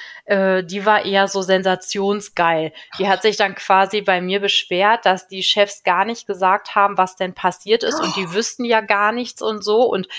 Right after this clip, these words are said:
Speaker 1: ich hab mich dann in dem Moment irgendwie so genötigt gefühlt,
Speaker 2: Ja.
Speaker 1: was zu erzählen, was grundsätzlich nicht schlimm war, aber hinterher dachte ich mir auch so, also wenn sie was hätte wissen wollen, hätte sie ja auch taktisch ein bisschen klüger vorgehen können,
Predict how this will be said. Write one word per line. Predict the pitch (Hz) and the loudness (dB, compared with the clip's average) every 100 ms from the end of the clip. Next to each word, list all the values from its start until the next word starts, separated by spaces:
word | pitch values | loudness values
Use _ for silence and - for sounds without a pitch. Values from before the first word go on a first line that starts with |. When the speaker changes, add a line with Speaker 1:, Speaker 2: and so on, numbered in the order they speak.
| - - | -14 -4
Speaker 1:
ich | 208 | 0
hab | 247 | 2
mich | 226 220 | 0 -2
dann | 220 208 | 0 0
in | 202 | 0
dem | 202 | 0
Moment | 208 208 202 | 0 0 -2
irgendwie | - 202 190 | -4 -6 -6
so | 180 190 190 - - - - | -4 0 0 -2 -14 -8 0
genötigt | 202 196 254 359 214 - | 2 4 2 0 -4 -8
gefühlt, | 196 - - 214 240 | -10 -12 -6 -4 0
Speaker 2:
Ja. | |
Speaker 1:
was | 202 208 | -2 0
zu | 208 | -2
erzählen, | 196 196 - 233 254 180 170 - 285 208 - | -2 -4 -4 0 2 2 0 -4 -4 -4 -12
was | 196 202 196 - _ 208 | 0 0 0 -8 _ -10
grundsätzlich | 202 202 208 208 214 220 190 | -2 -2 2 0 0 -10 -8
nicht | 185 - | -6 -4
schlimm | - 185 190 220 | -4 -2 -4 2
war, | 247 247 - | 4 4 2
aber | 190 | 0
hinterher | 175 180 180 214 190 | -2 -4 0 2 4
dachte | 190 - 190 | 2 0 -10
ich | - | -6
mir | 180 - | 0 2
auch | 208 | 2
so, | - | 2
also | - 175 160 | 0 0 -2
wenn | 165 175 | -4 -4
sie | 180 | -2
was | 175 - | -2 -2
hätte | 170 170 156 | -6 -6 -10
wissen | 175 214 180 | -10 -10 0
wollen, | 190 196 | 2 2
hätte | 190 190 190 | 0 -2 -2
sie | 180 | -4
ja | 175 170 | 0 2
auch | 185 - | 0 -2
taktisch | - 202 - 185 - | -8 -8 -6 -6 -6
ein | 180 | -8
bisschen | 165 247 - 208 | -8 -8 -8 -10
klüger | - 196 175 160 | -10 -8 -4 -6
vorgehen | - 165 170 170 165 | 0 0 0 -4 -6
können, | 185 175 190 | -2 -2 -2